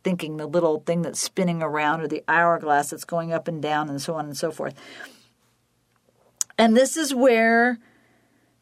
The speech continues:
we have a disconnect between thoughts that are spoken, invented words,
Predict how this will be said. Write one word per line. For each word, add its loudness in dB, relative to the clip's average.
we 4
have 4
a 4
disconnect -2
between 0
thoughts 2
that 2
are 2
spoken, 0
invented 0
words, 2